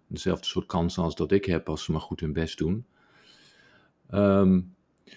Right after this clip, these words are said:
nou weet, wil ik niet zeggen dat ik weet hoe, hoe zo'n idee van reparations eruit moet gaan zien.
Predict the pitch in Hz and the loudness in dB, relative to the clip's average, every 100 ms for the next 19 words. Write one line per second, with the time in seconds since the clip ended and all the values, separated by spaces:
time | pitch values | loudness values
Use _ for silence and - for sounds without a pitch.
0 | - _ - 101 127 123 - 117 113 107 | -20 _ 0 6 6 6 2 2 2 2
1 | 104 123 110 104 98 90 101 101 - 95 | 2 2 2 2 0 2 2 2 2 2
2 | 92 90 - 90 92 92 95 92 87 92 | 2 0 -2 0 0 0 2 2 4 6
3 | 92 90 90 87 87 87 87 85 85 - | 4 4 0 0 0 2 2 0 -4 -2
4 | 92 98 98 90 87 78 82 90 | 0 0 0 -2 -4 -2 -2 -2